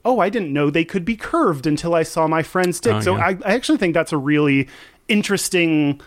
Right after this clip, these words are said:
Speaker 1: like, the, the fact that straight dudes are willing, um, to do this, the fact that, I don't know how pervasive this is, but the fact that it's even coming up in an <laughs> article or as a thing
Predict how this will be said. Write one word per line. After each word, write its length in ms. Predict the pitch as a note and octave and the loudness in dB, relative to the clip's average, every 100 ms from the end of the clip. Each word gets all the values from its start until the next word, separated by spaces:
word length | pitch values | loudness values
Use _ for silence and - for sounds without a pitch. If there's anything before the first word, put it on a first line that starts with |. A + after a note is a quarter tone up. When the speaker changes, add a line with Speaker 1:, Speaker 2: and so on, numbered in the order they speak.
| - _ _ - | -20 _ _ -4
Speaker 1:
like, 240 | F#3 - | -4 -4
the, 220 | B3 A#3+ | -6 -6
the 140 | G3+ A3+ | -2 -2
fact 400 | B3+ A#3+ - F#3+ | -2 -4 -6 -4
that 200 | A#3 - | -4 -2
straight 380 | - E3+ E3+ D#3+ | -4 -2 -2 0
dudes 200 | E3 D3+ | -2 0
are 100 | C3+ | 0
willing, 580 | C3 D3 F3 G3 A3 G#3+ - _ - _ - | 0 0 0 -2 -6 -10 -20 _ -20 _ -4
um, 420 | D3 C3+ C3 C3+ - | 0 0 0 -4 -4
to 100 | E3+ | -4
do 260 | C3 D3+ | -2 -2
this, 240 | F3+ B3 - | 0 -2 -2
the 80 | |
fact 240 | E3 F3+ - | -6 -6 -6
that, 180 | G3 F3+ | -4 -2
I 60 | |
don't 160 | F#3+ F#3 | -2 0
know 320 | D#3+ D3+ C#3+ | 0 0 0
how 160 | D3+ C#3+ | -2 -4
pervasive 460 | C#3+ B2+ C3 E3 | -4 -4 -4 -2
this 180 | F3+ F3 | -4 -2
is, 100 | G3+ | -4
but 300 | D#3+ C#3+ _ | -4 -6 _
the 80 | D#3 | -6
fact 220 | F#3+ F#3 | -4 -2
that 100 | F#3+ | -4
it's 140 | D#3+ | -2
even 240 | E3 D3+ C3 | -2 -2 -4
coming 400 | - E3+ E3+ C#3+ | -6 -2 0 0
up 140 | D3+ | 0
in 80 | E3 | 0
an 120 | C3 | 0
<laughs> 60 | F#3 | 0
article 400 | D#3 F3+ E3 F#3+ | 0 2 0 0
or 220 | F#3 D3 | 0 0
as 100 | C3+ | -2
a 60 | C3 | -6
thing 440 | - F#3+ A3+ C4+ | -4 -4 -2 -4